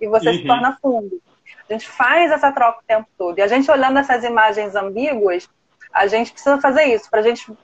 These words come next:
Speaker 1: por exemplo, aquela que é conhecida da velha e da moça, né? Uma senhora e uma
Speaker 2: Sim.
Speaker 1: moça. Ou aquela dos dois rostos e o cálice. Pra você deixar de ver um, você tem que ter esse clique pra começar a ver o outro. Tem a, essa reconfiguração.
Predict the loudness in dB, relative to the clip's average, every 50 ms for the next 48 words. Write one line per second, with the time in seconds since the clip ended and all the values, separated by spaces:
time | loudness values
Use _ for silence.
0 | _ _ _ _ _ -2 0 2 2 0 -2 -2 -2 2 2 2 0 0 _ _
1 | _ -12 -6 -2 -2 -2 -2 -2 -4 -6 -4 -4 -2 0 0 0 0 2 2 4
2 | 4 4 4 2 0 0 2 2 2 0 0 -4 -8 _ _ -2 0 2 4 4
3 | 6 6 6 4 4 4 4 4 4 2 -2 _ _ -8 -6 -2 -2 -2 -2 -4
4 | -10 -12 -14 _ 0 2 2 2 4 2 0 0 0 0 0 0 0 0 -2 -4
5 | 0 2 2 2 2 2 0 0 -2 -2 0 2 0 0 0 -2 -4 -4 -4 -4
6 | -2 _ 0 2 2 0 0 -4 _ _ _ _ _ _ _ _ _ 0 0 0
7 | 0 0 0 0 0 0 -2 0 0 2 2 2 -2 -2 -2 0 0 0 -2 -4
8 | -8 -6 -6 -6 -6 -4 -2 -2 -2 -2 -2 -6 -14 -16 _ -8 -8 -8 -8 -8
9 | -12 -10 -10 -10 -8 -8 -8 -8 -6 -2 0 2 2 2 0 0 0 2 2 4
10 | 4 2 2 -2 -8 _ _ -20 -20 _ _ _ _ _ 0 0 2 0 -2 0
11 | 0 0 0 2 0 0 2 2 0 2 0 -2 -2 -2 -4 -6 -6 -2 0 2
12 | 2 2 0 -2 -4 _ -4 -4 -4 -6